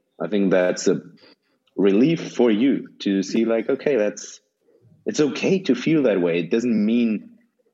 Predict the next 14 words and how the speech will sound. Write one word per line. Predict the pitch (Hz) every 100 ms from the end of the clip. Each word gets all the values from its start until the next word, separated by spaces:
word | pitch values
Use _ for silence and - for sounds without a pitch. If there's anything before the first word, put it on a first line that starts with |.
| _ _ -
that's | 107 -
what | 107 107
I | 101
really | 101 113 107
believe. | 107 95 104 104 95
It's | 85 -
just | - 92 - -
something | 107 98 95 95
that | 90 85 - - _ - -
happens | 98 101 92 -
in | 98
a |
certain | 92 - 98 90
moment. | 98 95 98 92 82